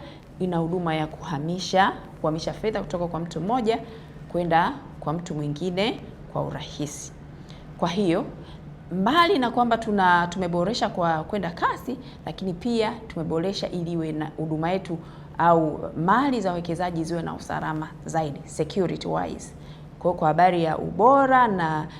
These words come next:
na ulinzi, tumefanya hivyo ili mali za wawekezaji wetu ziwe salama. Unapoingia, ah, mara ya kwanza, wachache wamekutana na changamoto ya kuto-,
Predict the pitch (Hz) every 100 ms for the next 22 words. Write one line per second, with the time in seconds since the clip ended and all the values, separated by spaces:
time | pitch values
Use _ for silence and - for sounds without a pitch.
0 | - 156 160 151 151 196 269 262 220 240
1 | 240 - - - 170 165 185 170 165 196
2 | 214 233 233 - - - - 202 190 190
3 | 180 190 185 165 165 165 156 160 190 -
4 | 220 - - - 147 165 170 170 214 -
5 | - - 143 147 160 - 233 269 370 302
6 | 220 202 226 180 151 - - - - -
7 | 170 165 165 160 160 165 190 233 208 170
8 | - 285 269 165 196 - - - - -
9 | - - - - - 196 214 214 - -
10 | 370 370 - 226 403 - - - - -
11 | - 185 185 185 175 175 220 214 214 208
12 | 196 175 170 156 160 160 190 208 208 190
13 | - - - - - - - 170 160 -
14 | 262 226 196